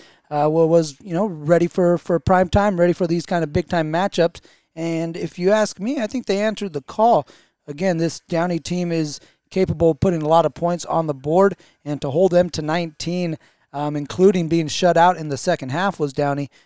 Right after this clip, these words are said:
I, I think is a, a pretty, you know, remarkable feat for Houston. And Downey's also loaded defensively. Uh, they have a lot of playmakers on that side of the ball, a lot of athletes, so they can get after it, um, on defense as well.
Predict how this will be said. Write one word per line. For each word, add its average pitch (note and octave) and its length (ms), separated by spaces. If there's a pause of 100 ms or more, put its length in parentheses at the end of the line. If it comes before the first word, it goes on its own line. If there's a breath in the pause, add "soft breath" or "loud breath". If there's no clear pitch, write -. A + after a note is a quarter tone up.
(200 soft breath)
I, D3 240
I D3+ 60
think D#3 260
is D3 140
a, C#3+ 240
a D#3 100
pretty, D#3 460 (440 soft breath)
you D#3 180
know, C3+ 140
remarkable D3 640
feat F#3+ 360
for D#3+ 300
Houston. D#3 440
And C3+ 120
Downey's D3 440
also D3 320
loaded C#3+ 400
defensively. D#3 920 (340 soft breath)
Uh, C3 120
they C#3 80
have D3 100
a C#3+ 40
lot D3+ 140
of C3 100
playmakers D3+ 500
on C3 120
that C#3+ 180
side D3+ 140
of C3+ 60
the C3+ 40
ball, D3 220
a - 20
lot C3+ 160
of B2 80
athletes, D3+ 560 (240 soft breath)
so - 140
they C#3 120
can D3 120
get C#3+ 140
after D3 360
it, C#3+ 140 (340 soft breath)
um, C#3 200
on D3 220
defense D#3 460
as C3 140
well. D3 440